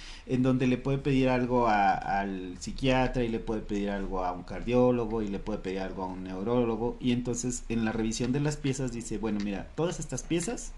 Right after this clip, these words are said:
no tienen nada, o, o esta pieza tiene esto". Entonces, lo que sigue es mandarte a otro especialista. <laughs>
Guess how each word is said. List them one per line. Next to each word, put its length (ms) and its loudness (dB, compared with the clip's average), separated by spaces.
no 160 -2
tienen 280 0
nada, 300 -4
o, 100 2
o 140 6
esta 280 -2
pieza 280 -2
tiene 260 -2
esto". 260 -10
Entonces, 480 -4
lo 140 0
que 80 -2
sigue 400 -4
es 200 -2
mandarte 680 -2
a 160 10
otro 320 6
especialista. 680 0
<laughs> 280 4